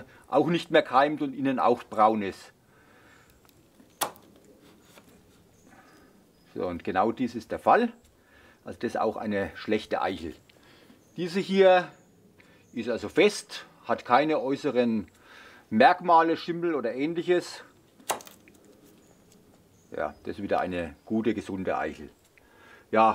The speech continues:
und wichtig ist eben, dass vom Zeitpunkt der Sammlung bis zur Ausbringung möglichst wenig Zeit verstreicht. Wir schauen, dass wir das Saatgut dann immer innerhalb von drei bis spätestens vier Wochen in den Boden bringen.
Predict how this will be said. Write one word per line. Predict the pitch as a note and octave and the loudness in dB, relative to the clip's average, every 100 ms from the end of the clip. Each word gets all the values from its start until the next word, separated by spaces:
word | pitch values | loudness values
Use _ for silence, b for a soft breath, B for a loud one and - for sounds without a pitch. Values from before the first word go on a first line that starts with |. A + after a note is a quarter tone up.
| - | 0
und | D#3 C3 C3 A#2+ - - b b - | -2 0 0 -4 -14 -16 b b -6
wichtig | F3+ - A3 | -4 0 4
ist | G#3 G3 | 4 2
eben, | G3+ G#3 G#3 | 0 0 2
dass | F3+ D3 | 2 2
vom | - D#3 C#3+ - | 0 0 -2 0
Zeitpunkt | A2+ E3+ - F3 | 2 2 0 0
der | D3 | 0
Sammlung | - B2+ G3 G#3 G#3+ G3+ | 2 0 4 4 4 -2
bis | D#3+ - | -10 -6
zur | D3 | -4
Ausbringung | D3+ F#3 - F3+ F#3 F#3 F#3 F#3 E3 B B | -2 -4 -4 -2 0 0 -2 -4 -8 B B
möglichst | C3 E3 E3+ - | 0 0 -2 -2
wenig | D3 C#3 - | 0 0 0
Zeit | - A2 E3+ - - | 2 2 2 -4 -16
verstreicht. | - C3 - G2 G#2 F3 A3+ - - - B B | -4 -4 -2 2 4 4 0 -8 -20 -20 B B
Wir | - B2+ | -4 2
schauen, | B2+ B2 E3 | 4 4 4
dass | D#3+ D#3+ | 0 -4
wir | |
das | C3 | -4
Saatgut | B2+ A2 D3+ - D#3+ | 2 2 2 -2 0
dann | D#3 C#3 | 0 0
immer | D3 C3+ C3+ | -2 -2 -2
innerhalb | C#3+ C#3 C3+ - | -2 2 0 0
von | B2+ B2+ A2+ | -2 0 0
drei | G2+ G2+ C#3 | 2 2 2
bis | C#3 | -2
spätestens | - B2 A#2+ - A#2+ | -2 -4 -4 -10 -14
vier | - B2 | -4 -4
Wochen | G#2+ C3 C#3+ C#3 | -2 -4 -4 -4
in | A#2+ A2+ | -4 -4
den | G#2 | -4
Boden | G2 C#3 F3+ | -4 -2 -2
bringen. | F3+ F3 F3 F3 | -2 -4 -2 -6